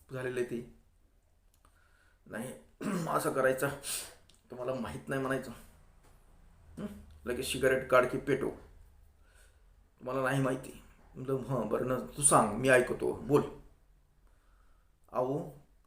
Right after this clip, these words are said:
प्रेम कसे नाही म्हणती? हं?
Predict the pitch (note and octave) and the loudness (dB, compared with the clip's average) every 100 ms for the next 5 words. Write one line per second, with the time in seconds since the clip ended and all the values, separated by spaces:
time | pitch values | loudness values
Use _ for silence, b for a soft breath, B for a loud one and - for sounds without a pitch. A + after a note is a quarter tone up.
0 | _ _ _ - A#3 C4+ - - A#3+ D#4+ | _ _ _ -4 0 0 0 0 4 6
1 | C4+ G#3 D3+ - - - - - _ _ | 6 6 4 0 -4 -10 -12 -20 _ _
2 | _ _ _ _ _ - G3+ | _ _ _ _ _ -8 -6